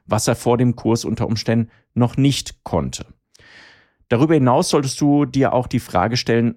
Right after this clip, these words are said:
was soll denn dein Teilnehmer nach dem Kurs wissen? Ja, was soll er wissen, was er vorher noch nicht wusste, was ihm dabei helfen soll, eben eine Veränderung in seinem Leben herbeizuführen? Und du solltest dir auch relativ konkret die Frage stellen,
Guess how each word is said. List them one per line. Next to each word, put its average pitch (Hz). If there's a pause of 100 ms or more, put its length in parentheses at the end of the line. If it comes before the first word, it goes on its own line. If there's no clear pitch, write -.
was 113
soll 120
denn 110
dein 101
Teilnehmer 104 (100)
nach 95
dem 107
Kurs -
wissen? 95 (460)
Ja, 127 (340)
was 123
soll 135
er 101
wissen, 135
was 110
er 107
vorher 135
noch 113
nicht 139
wusste, 107 (260)
was -
ihm 113
dabei 90
helfen 107
soll, 107 (280)
eben 104
eine 92
Veränderung 104 (180)
in 104
seinem 90
Leben 85 (180)
herbeizuführen? 82 (560)
Und 151
du 117
solltest 117
dir -
auch -
relativ 131
konkret 101
die 113
Frage 95
stellen, 98